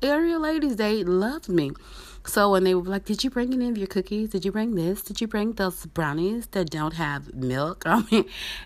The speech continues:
just everything. Just, it was just so funny. So I always had stuff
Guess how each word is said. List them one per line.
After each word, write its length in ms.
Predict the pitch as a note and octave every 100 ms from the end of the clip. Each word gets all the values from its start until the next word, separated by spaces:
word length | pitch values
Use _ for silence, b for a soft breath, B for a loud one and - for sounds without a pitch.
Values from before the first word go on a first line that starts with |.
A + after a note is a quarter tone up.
| -
just 220 | A3 A3
everything. 720 | F#3+ A3 G#3 E3+ D#3+ C#3 A#2 C3+
Just, 220 | F3 -
it 80 | A3
was 140 | A#3
just 140 | A3
so 140 | - F3
funny. 280 | - D#3+ D#3
So 120 | F3
I 60 | E3+
always 220 | F#3+ G#3+
had 200 | G#3+ F3
stuff 360 | - D3+ D3